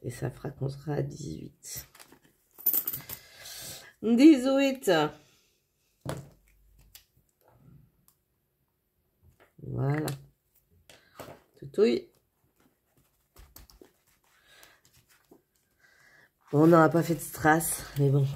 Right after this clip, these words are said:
que, que voulez-vous ? C'est la vie. Mais je vais avoir des petits gains avec Vinted, et puis, euh, à la fin du mois avec YouTube, donc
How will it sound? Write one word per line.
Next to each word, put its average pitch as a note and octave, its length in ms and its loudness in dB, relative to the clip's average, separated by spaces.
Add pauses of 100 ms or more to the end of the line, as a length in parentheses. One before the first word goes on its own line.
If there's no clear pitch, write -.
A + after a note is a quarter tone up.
que, D#3+ 340 2
que D3 160 -2
voulez-vous ? E3+ 440 4 (400)
C'est - 160 -2
la C#3 100 6
vie. - 420 -6 (180)
Mais D3 180 -4
je D3 60 0
vais D#3+ 60 6
avoir D#3+ 180 6
des F3 100 4
petits G3 300 -10
gains A3+ 220 4
avec G#3 180 6
Vinted, F#3+ 580 2
et C3+ 280 2
puis, D3+ 260 -4
euh, C#3+ 280 0
à C#3+ 40 -2
la C#3+ 100 -2
fin D3 160 -6
du D3+ 160 -4
mois D3+ 200 2
avec C#3+ 200 -4
YouTube, - 380 -8
donc A#2+ 200 -2